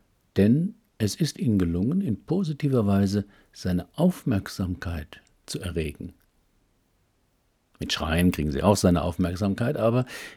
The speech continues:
in negativer Weise. Und Sie sagen klar, was Sie von ihm wollen.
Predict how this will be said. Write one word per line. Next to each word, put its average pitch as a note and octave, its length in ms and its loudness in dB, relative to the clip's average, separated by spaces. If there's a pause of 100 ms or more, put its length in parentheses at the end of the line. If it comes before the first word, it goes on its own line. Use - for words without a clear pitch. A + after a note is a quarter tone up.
in - 280 -2
negativer E2 680 -2
Weise. D#2 480 -10 (1000)
Und F3+ 480 2 (320)
Sie - 220 -6
sagen F2+ 420 -6
klar, E2 500 -10 (280)
was E2 180 -10
Sie F2 100 -8
von F#2+ 240 -6
ihm A2 180 -4
wollen. E2 520 -8